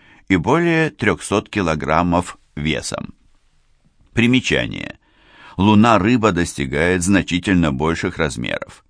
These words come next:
до трёх метров и даже свыше пяти метров в длину.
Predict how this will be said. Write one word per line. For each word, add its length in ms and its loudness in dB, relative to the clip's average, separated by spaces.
до 160 0
трёх 300 0
метров 440 -4
и 60 -4
даже 320 0
свыше 480 0
пяти 420 -4
метров 600 -2
в 80 -8
длину. 640 0